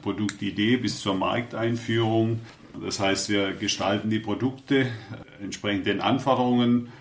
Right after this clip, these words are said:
und wir schaffen dann auch die Produktionswerkzeuge und Anlagen, was es dafür braucht.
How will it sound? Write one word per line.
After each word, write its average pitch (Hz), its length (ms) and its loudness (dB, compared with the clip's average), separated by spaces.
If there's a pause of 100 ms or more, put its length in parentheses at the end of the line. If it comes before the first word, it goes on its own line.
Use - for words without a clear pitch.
(240)
und 107 480 0
wir 98 80 -6
schaffen 104 920 -4
dann 104 240 0
auch 101 320 -6
die 101 200 -2
Produktionswerkzeuge 98 1700 0
und 92 120 -4
Anlagen, 92 520 0
was 92 200 -4
es - 120 -4
dafür 98 260 -2
braucht. 80 460 -8